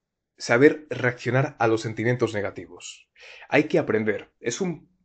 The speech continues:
proceso largo de aprendizaje. No se consigue en un solo día aprender a reaccionar a esas emociones. Por empezar,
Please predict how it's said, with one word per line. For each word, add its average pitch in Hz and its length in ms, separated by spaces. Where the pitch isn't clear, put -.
proceso 117 500
largo 135 300
de 127 80
aprendizaje. 98 840
No 110 200
se - 120
consigue 123 580
en 101 80
un 113 100
solo 110 240
día 110 300
aprender 107 720
a 110 80
reaccionar 117 340
a - 20
esas - 160
emociones. - 760
Por 107 140
empezar, 104 540